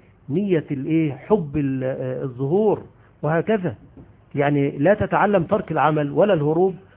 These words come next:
وإنما تتعلم إصلاح النية، فإن هذه النية فضلها عظيم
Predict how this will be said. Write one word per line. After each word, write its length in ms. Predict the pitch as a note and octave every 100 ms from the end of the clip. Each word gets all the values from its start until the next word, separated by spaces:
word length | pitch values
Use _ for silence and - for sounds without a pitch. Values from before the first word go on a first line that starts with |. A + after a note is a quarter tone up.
| _
وإنما 360 | B2+ D#3 F#3+ F3+
تتعلم 600 | D3+ C#3+ C3+ F3 D#3+ C#3+ C#3+
إصلاح 460 | A#2+ D3 E3+ C#3
النية، 420 | C#3+ D3 F3 A2 F#2+ - - - _ - - - _ -
فإن 320 | C3+ G3 F#3
هذه 360 | F#3 G#3 F#3
النية 400 | F3 F3+ G#3 G3
فضلها 600 | F#3+ E3 D3 C#3 F#3 E3+
عظيم 760 | D3 C3 C3 C3 F3+ E3+ C#3